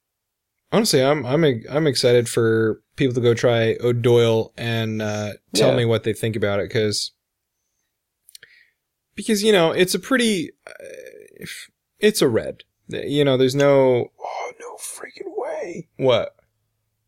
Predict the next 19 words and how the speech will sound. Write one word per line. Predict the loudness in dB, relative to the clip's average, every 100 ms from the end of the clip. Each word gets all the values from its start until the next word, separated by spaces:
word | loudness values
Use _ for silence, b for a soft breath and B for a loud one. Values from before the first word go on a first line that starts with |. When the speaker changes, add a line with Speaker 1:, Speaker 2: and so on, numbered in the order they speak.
| _ -8
Speaker 2:
Lee | -2 0 2
Van | 2 4 4 2
Cleef | -2 0 2 0 -2
is | -2 0
in | 2
Escape | 0 -2 -2 -2 -4
from | -8
New | -6 -4
York. | -4 -4 -6 _ _ _ _ _ -2
Speaker 1:
You | 2 2 2
know | 2 4
it's | 4
a | 2
good | 2 0 2
movie, | 6 6 6 10
Speaker 2:
Oh | 12 12
Speaker 1:
then. | 12
Speaker 2:
my | 12 12
gosh! | 12 12 12 8 6 4 -2 -2 -6